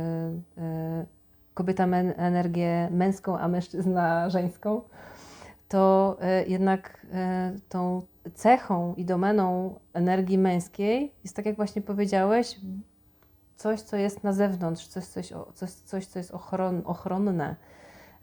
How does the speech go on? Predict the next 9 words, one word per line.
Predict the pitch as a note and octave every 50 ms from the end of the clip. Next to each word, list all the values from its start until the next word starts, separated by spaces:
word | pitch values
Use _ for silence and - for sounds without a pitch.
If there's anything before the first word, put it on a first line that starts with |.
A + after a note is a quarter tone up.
| -
y, | F3 E3 E3 E3 D#3+ E3 D#3+ E3 D#3+ E3 E3 E3 D#3+ E3 - - - -
coś, | - - F3+ F#3 F#3+ F#3 - -
co | - - - F#3 F3+ F3 F3 F3 E3+ E3+ E3+ F3 F3+ - - - - - - - _ _ -
jest, | F#3 F3+ F3+ F3+ - - -
y, | F3+ F3 F3 E3+ E3+
taką, | - F3 F3 - F#3 F3+ F3+ F3 F3+ F3+ F3+ F3+ - - - F3 E3+
y, |
formą, | E3 - - - F#3+ G3 G3 G3+ G3+ G3 F#3+ F#3 F#3 F#3 F#3 F#3+ F#3+ - - - - - _ _ _ - -
em, | F3 F3 F3 F3 F3 F3 F3 F3 F3 F3 F3 F3 F3 F3 F3